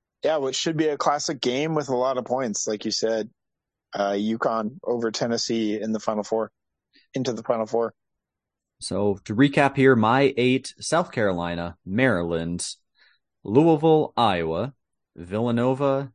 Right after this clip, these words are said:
Speaker 2: Utah, Tennessee, uconn, and Andrew, South Carolina, Maryland, the same. Ole Miss and Iowa, Villanova, L S U, and then Tennessee, uconn, and my final four, South Carolina, Iowa, Villanova, and uconn.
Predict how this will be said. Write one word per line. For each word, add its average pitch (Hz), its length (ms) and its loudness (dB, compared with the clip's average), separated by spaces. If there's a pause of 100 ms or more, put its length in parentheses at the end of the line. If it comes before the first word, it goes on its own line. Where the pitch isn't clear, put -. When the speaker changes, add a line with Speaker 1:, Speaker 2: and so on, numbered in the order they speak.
(100)
Speaker 2:
Utah, 87 640 -4 (280)
Tennessee, 110 520 -2
uconn, 135 480 -2
and 90 220 -6
Andrew, 123 580 0
South - 280 -2
Carolina, 104 400 -2
Maryland, 139 460 0
the 131 40 -2
same. 123 560 -2 (840)
Ole 123 180 2
Miss 131 420 -2
and 107 140 -4
Iowa, 113 640 0 (300)
Villanova, 113 720 0
L 107 160 -2
S 95 160 -4
U, 92 520 0 (180)
and 95 100 -6
then 90 140 -4
Tennessee, 104 540 -2
uconn, 110 440 -2
and 90 80 -4
my 107 160 0
final 110 320 -2
four, 104 460 -2 (240)
South 135 260 -2
Carolina, 90 760 -2
Iowa, 95 600 -2 (540)
Villanova, 95 800 0
and 87 120 -8
uconn. 127 600 -4